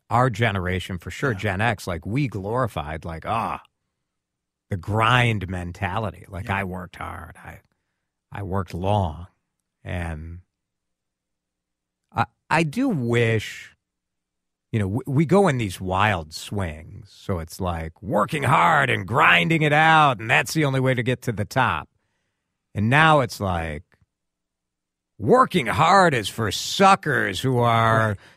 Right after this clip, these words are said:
Speaker 1: capitalist pigs. And you're like, you know, like, some people want to work long hours and some people don't. And can you rise to the top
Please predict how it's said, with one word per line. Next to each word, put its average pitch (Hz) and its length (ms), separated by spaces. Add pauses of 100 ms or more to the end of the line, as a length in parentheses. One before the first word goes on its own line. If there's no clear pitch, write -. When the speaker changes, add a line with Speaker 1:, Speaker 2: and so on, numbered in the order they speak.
(120)
Speaker 1:
capitalist 156 960 (100)
pigs. 151 800
And 120 100
you're 117 140
like, 127 240
you 160 160
know, 156 400 (800)
like, 127 240 (1700)
some 180 480
people 117 440
want 113 240
to 127 60
work 117 320
long 123 240
hours 156 300 (1700)
and 101 340
some 131 320
people 160 280
don't. 170 420 (800)
And 98 240
can 143 300
you 135 120
rise 104 500
to - 100
the 107 120
top 110 400